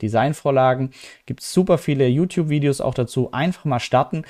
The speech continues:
Und wer sagt, "Boah, ich hab Blut geleckt, ich will jetzt richtig durchstarten im motivierten Team", der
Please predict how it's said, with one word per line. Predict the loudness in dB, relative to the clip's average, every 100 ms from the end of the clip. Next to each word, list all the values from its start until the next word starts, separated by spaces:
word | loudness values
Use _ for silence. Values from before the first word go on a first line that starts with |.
| -18 -20 _
Und | 4 4 6
wer | 4
sagt, | 6 4 4 0
"Boah, | 2 4
ich | 0
hab | 0
Blut | 0 2
geleckt, | 4 4 4
ich | -2 -2
will | 0
jetzt | 0 0
richtig | 0 0 0
durchstarten | 2 2 2 2 2 -2
im | -2
motivierten | -2 -4 -4 -4 -2
Team", | 2 2 -2 -16 -20 _
der | 4 4